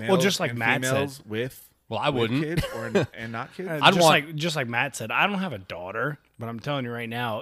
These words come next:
Speaker 2: if,
Speaker 3: <sighs> Doesn't
Speaker 2: if
Speaker 3: matter.
Speaker 2: Matt texts me and said, "Hey, somebody tried to sell my daughter in a sex trafficking ring," I killed him.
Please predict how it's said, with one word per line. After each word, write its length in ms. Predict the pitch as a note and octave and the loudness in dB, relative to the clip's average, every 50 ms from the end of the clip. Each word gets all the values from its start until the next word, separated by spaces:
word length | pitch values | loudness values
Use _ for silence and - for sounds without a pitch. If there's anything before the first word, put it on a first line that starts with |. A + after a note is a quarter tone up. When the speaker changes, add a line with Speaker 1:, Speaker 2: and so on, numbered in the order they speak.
| - - | -8 -6
Speaker 2:
if, 360 | - A#2+ G#2+ - - - - _ | -6 -4 -4 -6 -8 -12 -10 _
Speaker 3:
<sighs> 40 | |
Doesn't 180 | - C#3 C3 A#2 | -2 -2 -2 -2
Speaker 2:
if 140 | A2 A#2 A#2+ | -2 -4 -2
Speaker 3:
matter. 140 | B2 D3+ C#3 | -2 0 2
Speaker 2:
Matt 320 | B2+ B2+ C#3+ F#3 - - | 4 4 4 4 4 0
texts 280 | - E3 E3+ D#3 - F3 | -4 -6 -6 -6 -6 -6
me 140 | F3 E3+ E3 | -6 -4 -4
and 100 | D#3 C#3 | -4 -4
said, 260 | - D#3+ D3+ C#3 C3 - _ - - _ _ | -4 -4 -4 -4 -4 -8 _ -20 -20 _ _
"Hey, 220 | - C#3+ D3+ C#3 A#2 | -4 0 0 2 2
somebody 340 | - - C3+ C3 C#3 D#3 D3+ | 0 -4 -4 -4 -4 -4 -4
tried 140 | - F#3+ | -6 -6
to 80 | F3 C3+ | -6 -6
sell 320 | - - - - C3+ A#2+ | -6 -6 -6 -6 -6 -6
my 160 | B2+ C3+ B2+ A2 | -6 -6 -8 -8
daughter 320 | G2 G2+ F#2+ G#2 A2 A2+ | -6 -8 -8 -8 -8 -10
in 100 | G#2+ G2+ | -10 -12
a 40 | G2 | -12
sex 240 | - - G2+ G2 - | -12 -12 -14 -14 -12
trafficking 340 | - A2+ G#2+ - - B2 B2 | -12 -12 -12 -12 -12 -12 -10
ring," 320 | A#2+ A#2+ A#2+ A#2+ B2+ C#3 - _ _ - | -8 -8 -6 -6 -8 -8 -12 _ _ 0
I 140 | C#3 E3+ F#3+ | 2 2 2
killed 340 | - - - D#3 D3 C3+ A#2+ | 0 -2 -2 -2 -2 -2 -2
him. 240 | A2+ G#2+ G#2+ G#2+ G2 | -4 -6 -6 -8 -10